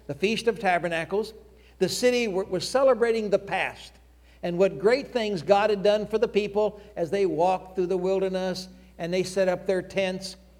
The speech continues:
And as they celebrated this, they would set up little booths of tree limbs and the cardboard that, with the card that they had in those days.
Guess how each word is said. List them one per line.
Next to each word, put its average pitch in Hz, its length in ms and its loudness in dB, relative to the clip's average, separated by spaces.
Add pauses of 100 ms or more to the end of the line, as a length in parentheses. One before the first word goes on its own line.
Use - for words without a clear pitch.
(120)
And 160 160 -6
as 165 200 -2
they 165 240 2
celebrated 175 720 0
this, 170 240 -2 (200)
they 165 140 0
would 180 160 0
set 180 260 -2
up 175 140 0
little 185 240 0
booths 180 720 2 (240)
of 175 160 -2
tree 202 340 0
limbs 190 640 0
and 190 180 -2 (200)
the 165 100 -6
cardboard 196 800 2
that, 160 260 -2
with 156 100 -8
the 160 100 0
card 180 260 -2
that 160 120 0
they 220 180 6
had 170 200 4
in 170 100 -2
those 165 220 0
days. 180 400 2